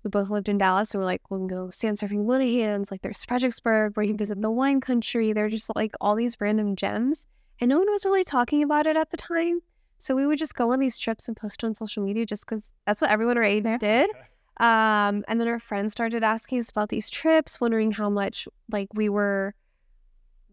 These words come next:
Speaker 1: how we were doing this, and didn't realize they were there. And then slowly, um, My Curly Adventures was born as a blog,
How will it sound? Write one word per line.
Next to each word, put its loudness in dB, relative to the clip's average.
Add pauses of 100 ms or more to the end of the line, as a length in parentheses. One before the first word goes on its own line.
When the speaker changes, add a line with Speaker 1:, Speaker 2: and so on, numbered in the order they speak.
Speaker 1:
how 2
we 4
were 4
doing 2
this, -2
and 0
didn't 2
realize 0
they -2
were 2
there. 2
And 2
then -2
slowly, 0
um, -2
My 2
Curly 0
Adventures -2
was -4
born 0
as -2
a -8
blog, 2